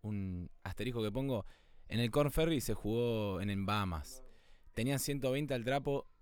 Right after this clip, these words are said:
doscientas millas de viento en contra y los chabones estaban preguntándose si pegan hierro cuatro. Hay chabones que pegaron madera tres. O sea, a mí eso me parece golf.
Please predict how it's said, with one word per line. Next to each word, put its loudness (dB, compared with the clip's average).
doscientas -2
millas -2
de 2
viento 0
en -2
contra -2
y -4
los -2
chabones -2
estaban -2
preguntándose -2
si -6
pegan -2
hierro -2
cuatro. -2
Hay -2
chabones 0
que -2
pegaron 0
madera 0
tres. -4
O -6
sea, -2
a 0
mí 2
eso 0
me 0
parece 0
golf. 0